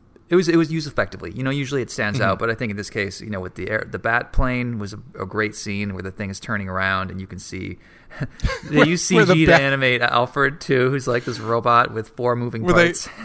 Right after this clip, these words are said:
Speaker 1: <laughs>
Speaker 2: they, they, they fire up the jet on the bat plane, then they turn it around, passing
Speaker 1: Yeah.
Speaker 2: it in front of the computers and shit.
Speaker 1: <laughs> Burning Alfred to
Speaker 2: Yeah.
Speaker 1: death.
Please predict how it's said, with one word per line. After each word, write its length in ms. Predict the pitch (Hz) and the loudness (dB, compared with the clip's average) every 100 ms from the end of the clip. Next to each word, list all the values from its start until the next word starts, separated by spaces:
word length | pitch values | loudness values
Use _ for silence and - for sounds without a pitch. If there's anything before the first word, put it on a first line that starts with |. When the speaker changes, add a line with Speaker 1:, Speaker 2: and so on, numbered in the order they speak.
| 190 - | -12 -10
Speaker 1:
<laughs> 380 | 139 - _ - | -10 -12 _ 4
Speaker 2:
they, 220 | 160 160 | 4 4
they, 240 | 135 151 | 6 4
they 240 | 156 135 139 | 4 2 0
fire 520 | - - 147 160 160 | 2 6 8 8 6
up 160 | 160 - | 4 0
the 120 | 147 | -2
jet 380 | 113 101 123 143 | 0 0 2 2
on 180 | 123 127 | 0 -2
the 80 | 113 | -2
bat 340 | 92 113 123 | -2 0 0
plane, 300 | - 127 110 87 | 0 0 0 -2
then 300 | 110 127 131 | -2 0 0
they 180 | 123 131 | 0 0
turn 300 | - 139 139 | 0 0 2
it 100 | 135 | 2
around, 460 | 123 123 127 135 | 4 4 2 0
passing 380 | - 120 117 123 | 2 4 4 2
Speaker 1:
Yeah. 60 | 120 | -4
Speaker 2:
it 40 | |
in 60 | 113 | -4
front 220 | - 117 | 0 0
of 60 | 110 | 0
the 60 | |
computers 540 | - 113 - 117 123 135 | -4 -4 0 2 2 2
and 100 | 135 | -4
shit. 260 | 151 160 - - - | 0 2 2 0 -2
Speaker 1:
<laughs> 300 | - 165 - | -4 -4 -2
Burning 300 | 160 139 135 | -2 0 0
Alfred 400 | 135 139 131 131 - - - - - | -2 -2 -4 -12 -14 -20 -20 -20 -14
to 80 | 135 | -4
Speaker 2:
Yeah. 100 | 120 | 0
Speaker 1:
death. 200 | 120 | 0